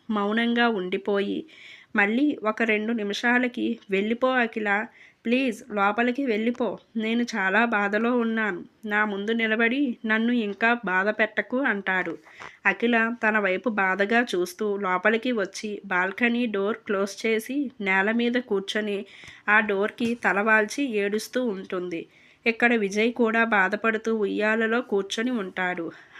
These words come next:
ఆ రాత్రి ఇద్దరూ నిద్ర లేకుండా బాధలో గడిపేస్తారు. నెక్స్ట్ డే మార్నింగ్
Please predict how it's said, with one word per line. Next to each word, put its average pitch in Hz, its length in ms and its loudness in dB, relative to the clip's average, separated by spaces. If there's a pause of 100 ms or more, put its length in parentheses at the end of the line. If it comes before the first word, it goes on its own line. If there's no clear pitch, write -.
ఆ 220 140 6
రాత్రి 208 400 2
ఇద్దరూ 214 400 2
నిద్ర 208 320 0
లేకుండా 214 540 2
బాధలో 202 460 2
గడిపేస్తారు. 190 880 -2 (480)
నెక్స్ట్ 202 280 -2
డే 240 200 4
మార్నింగ్ 190 500 -2